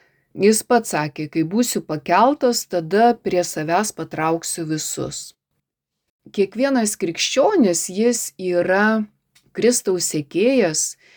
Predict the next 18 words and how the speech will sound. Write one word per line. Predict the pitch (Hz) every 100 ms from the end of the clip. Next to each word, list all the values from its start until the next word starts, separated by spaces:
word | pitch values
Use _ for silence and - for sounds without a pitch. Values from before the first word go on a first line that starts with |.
| _ _ _ _ _ _
kuris | - 220 226 285 302 - - _ _ _ -
turės | - 208 240 285 285
tokį | - 226 226 208
patį | 196 202 208 180
likimą. | 175 170 190 160 147 - _ _ _ _ _ -
Turės | 185 190 180 - - -
kryžių, | 147 185 220 233 254 285 _ _ _ _ _ -
bet | 165 165 156
bus | 151 180 175 -
išaukštintas. | 170 160 196 190 190 - - 143 139 - - - - _ _ - - _ -
Ir | 165 165
mes | 175 170 165
galim | 165 175 175 165 160
prisimint | 143 165 - 165 170 170
tą | 165 151
pradžią, | - 170 185 185 160 147
ar | 147
ne, | 156